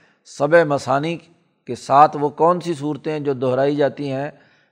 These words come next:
وظیفے کے طور پر پڑھی جاتی ہیں، وہ کون سی آیتیں ہیں یا صورتیں ہیں۔ تو بہرحال کلی وہی ہوتی ہے جس کے افراد میں بہت سارے چیزیں شامل ہو سکتی ہیں۔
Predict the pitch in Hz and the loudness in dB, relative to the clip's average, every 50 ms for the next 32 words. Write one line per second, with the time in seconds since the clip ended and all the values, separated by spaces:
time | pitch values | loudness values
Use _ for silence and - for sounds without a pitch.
0 | _ - 113 107 127 123 120 143 147 131 160 160 147 151 123 151 143 147 143 131 | _ -12 -6 -4 -4 -2 0 -2 -2 0 0 0 0 0 0 4 2 2 2 2
1 | 151 151 135 - 151 147 160 147 147 139 131 - - 147 147 147 147 143 147 143 | -4 -6 -4 -4 -4 -2 -2 0 0 0 0 -2 -6 -6 -6 -6 -4 -4 -6 -6
2 | - - 143 147 151 135 135 143 139 131 - - 139 147 151 151 147 - 170 160 | -4 -4 -4 -4 -4 -6 -8 -6 -8 -6 0 4 4 4 4 4 0 -2 -4 -2
3 | 156 165 170 170 160 160 151 156 - 170 175 175 170 - 175 165 135 117 98 - | -2 -2 -2 0 0 0 0 0 0 0 0 0 0 -2 -2 -2 -2 -4 -8 -12
4 | _ _ _ _ _ _ _ _ _ _ _ _ _ _ _ _ _ _ _ - | _ _ _ _ _ _ _ _ _ _ _ _ _ _ _ _ _ _ _ -10
5 | 113 113 131 139 147 160 165 147 147 147 143 147 - - _ _ _ _ _ _ | -2 4 6 8 8 10 10 10 10 8 8 4 -8 -18 _ _ _ _ _ _
6 | _ _ _ _ _ _ _ _ _ _ _ - _ _ _ _ _ _ _ _ | _ _ _ _ _ _ _ _ _ _ _ -20 _ _ _ _ _ _ _ _
7 | _ _ _ _ _ _ _ - 139 131 139 151 180 185 165 151 156 165 185 190 | _ _ _ _ _ _ _ -6 -4 -4 0 2 2 2 4 4 4 6 6 6
8 | 170 147 - - 170 180 185 165 156 151 - - - 170 151 135 113 123 139 143 | 4 4 2 0 0 2 2 2 0 -6 -8 -4 0 2 2 2 4 6 8 10
9 | 151 160 156 156 160 147 143 139 160 160 - 170 165 165 160 156 156 - - _ | 10 8 8 2 -2 0 2 0 0 0 0 0 2 2 2 0 -2 -6 -18 _
10 | _ _ _ _ _ _ _ _ _ _ _ _ _ _ _ _ _ _ - 135 | _ _ _ _ _ _ _ _ _ _ _ _ _ _ _ _ _ _ -8 -6
11 | 139 139 160 151 - - 139 143 147 151 143 135 131 - - 123 _ - - 113 | -4 -2 -2 -4 0 2 2 2 4 2 0 0 -2 -4 -6 -12 _ -10 -10 -10
12 | 92 73 - | -10 -12 -16